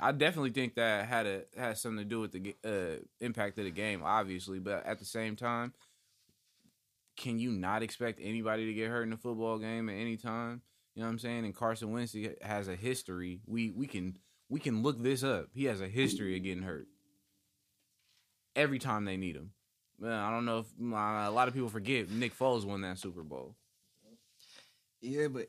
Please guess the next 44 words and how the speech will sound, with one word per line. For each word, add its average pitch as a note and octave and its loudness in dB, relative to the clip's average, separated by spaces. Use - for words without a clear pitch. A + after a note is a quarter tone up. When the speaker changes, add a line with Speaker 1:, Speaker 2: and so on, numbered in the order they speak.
Speaker 2:
and E3+ -2
and, F3+ -2
like, D#3 0
all C#3 4
right, D3 4
that D3+ 8
ain't D#3 10
no C#3+ 4
excuse, C#3 2
next C3+ 2
man B2+ 4
up, D3+ 4
but C3 0
you D#3+ -2
gotta C#3+ 4
think, D#3 2
then D3+ 6
the G2+ 4
backup D3 8
nigga C3+ 2
tore D3+ 6
his D3+ 4
hamstring. C#3+ 4
Speaker 1:
Did - -14
he? A#2+ 0
Speaker 2:
Yeah, D#3+ 6
he C#3+ 4
just C#3+ 0
got D3+ 6
s-, - 4
he C#3+ 2
getting D3 0
surgery. D#3+ 4
They, C#3+ 2
it C3+ -2
came C3+ 2
out C3+ 2
today C#3+ 4
that B2 4
he B2+ 2
confirmed B2 0
a G2 0
torn B2 0
hamstring. A2 0